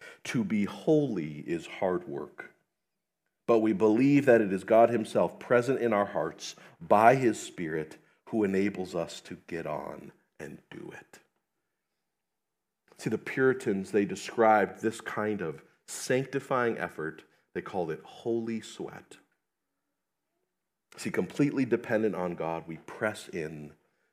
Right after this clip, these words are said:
to the sanctifying work that he's called us to. See, but there's one last thing I need to show you this morning. See, we've seen the, the, the goal of our sanctification. We've seen the, the means of it.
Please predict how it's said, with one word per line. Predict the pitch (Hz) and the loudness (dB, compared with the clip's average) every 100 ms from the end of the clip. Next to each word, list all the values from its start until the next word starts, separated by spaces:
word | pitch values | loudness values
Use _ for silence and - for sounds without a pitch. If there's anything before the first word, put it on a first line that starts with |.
| _ | _
to | 98 | -6
the | 82 | -6
sanctifying | - - 98 98 104 98 90 87 | -10 -6 -6 -6 -8 -4 -4 -4
work | 78 78 | -8 -8
that | - 85 | -10 -14
he's | 82 76 | -14 -18
called | - - - - - | -20 -18 -18 -18 -20
us | - - | -20 -20
to. | - - - _ _ _ _ _ _ _ _ _ _ _ _ _ _ _ _ - - | -20 -20 -20 _ _ _ _ _ _ _ _ _ _ _ _ _ _ _ _ -16 -2
See, | |
but | 135 | 2
there's | 139 117 | 4 8
one | 151 190 | 10 10
last | 196 196 151 | 10 10 6
thing | 135 | 4
I | 123 | 4
need | 127 | 2
to | 110 | -2
show | - 98 | 4 4
you | 87 | 4
this | 82 80 - | 0 -8 -8
morning. | 78 78 73 - _ _ _ _ _ _ _ _ _ _ _ _ _ _ - | -8 -8 -10 -14 _ _ _ _ _ _ _ _ _ _ _ _ _ _ -12
See, | - | -4
we've | 104 | -2
seen | - 131 | 0 4
the, | 98 90 - - | 4 2 -6 -8
the, | 95 - - | -8 -8 -6
the | 107 | -6
goal | 101 131 143 151 | 4 12 12 12
of | 147 | 10
our | 139 | 10
sanctification. | 135 139 127 - 127 135 120 - 120 | 8 4 2 -2 -2 0 0 0 -2
We've | 104 98 | 0 -2
seen | - 123 120 | 0 2 4
the, | 101 | 4
the | 90 92 | 6 4
means | 95 117 135 139 | 4 4 4 4
of | 143 | 2
it. | 139 143 - - | 4 2 -2 -16